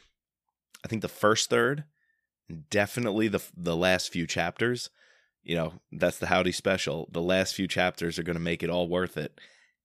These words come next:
And that definitely happened here. Though this one was a little tougher for me to, to get through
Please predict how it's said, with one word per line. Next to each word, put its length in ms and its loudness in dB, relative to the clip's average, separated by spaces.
And 140 6
that 160 2
definitely 460 0
happened 340 -4
here. 380 -8
Though 400 6
this 260 -6
one 280 0
was 180 2
a 60 2
little 260 4
tougher 380 4
for 180 -2
me 220 2
to, 340 2
to 120 -8
get 240 2
through 500 2